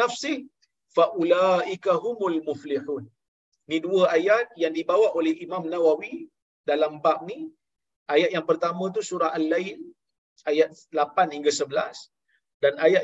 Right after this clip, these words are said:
yang kedua itu daripada surah At-Taghabun, ayat enam belas. Okey.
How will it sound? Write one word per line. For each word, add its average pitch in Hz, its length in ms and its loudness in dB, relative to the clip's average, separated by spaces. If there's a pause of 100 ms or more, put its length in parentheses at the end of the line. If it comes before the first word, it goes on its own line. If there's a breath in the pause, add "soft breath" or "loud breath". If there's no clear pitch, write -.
yang 156 160 -4
kedua 170 260 -4 (120)
itu 170 120 -8 (100)
daripada 156 360 4
surah 170 220 -6 (100)
At-Taghabun, 143 640 2 (560)
ayat 175 260 2 (120)
enam 127 240 -4
belas. 107 220 -10 (840 soft breath)
Okey. 135 200 0